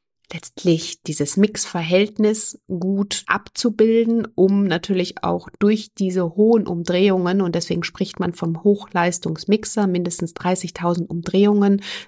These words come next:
benötigt der, um das Gemüse ordentlich durchzumischen. Das heißt, an der Stelle wird dann das enthaltene Chlorophyll aufgeschlagen und kann anschließend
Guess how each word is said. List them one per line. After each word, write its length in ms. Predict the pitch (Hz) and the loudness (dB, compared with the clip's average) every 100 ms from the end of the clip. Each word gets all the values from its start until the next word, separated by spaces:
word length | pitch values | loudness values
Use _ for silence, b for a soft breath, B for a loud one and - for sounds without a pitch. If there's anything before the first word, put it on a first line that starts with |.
| - | -2
benötigt 640 | 175 175 185 185 170 - | 2 2 0 0 -6 -2
der, 300 | 170 170 190 202 B B - | 4 4 4 0 B B 0
um 280 | 190 208 | 2 4
das 260 | 190 180 - | 2 0 0
Gemüse 580 | 165 170 190 202 202 - | -2 0 2 4 2 0
ordentlich 640 | 180 180 170 170 165 - _ _ | -2 -2 -4 -6 -6 -10 _ _
durchzumischen. 1000 | 190 190 196 - 143 123 95 - - - _ - | 4 4 2 -6 -4 -4 -4 -4 -6 -14 _ 0
Das 200 | 165 185 | 0 4
heißt, 260 | 175 - | 2 2
an 140 | 175 170 | -2 0
der 160 | 180 | 0
Stelle 340 | 170 190 185 175 | 0 2 2 2
wird 160 | 180 | 0
dann 160 | 165 160 | 0 -4
das 160 | 165 | -4
enthaltene 560 | - 165 - 180 185 170 | -4 -6 0 0 2 -2
Chlorophyll 640 | - 165 156 147 - 165 - | 0 -2 -2 -10 -2 -2 -2
aufgeschlagen 1040 | 160 208 214 233 - 220 208 208 214 220 214 B B - | 0 0 0 -4 0 2 4 2 2 0 -2 B B -2
und 140 | 165 | -2
kann 460 | - - 180 196 196 | -2 0 2 4 2
anschließend 800 | 165 175 - 170 175 - 180 - | -2 -4 -2 -2 -2 -2 -2 -4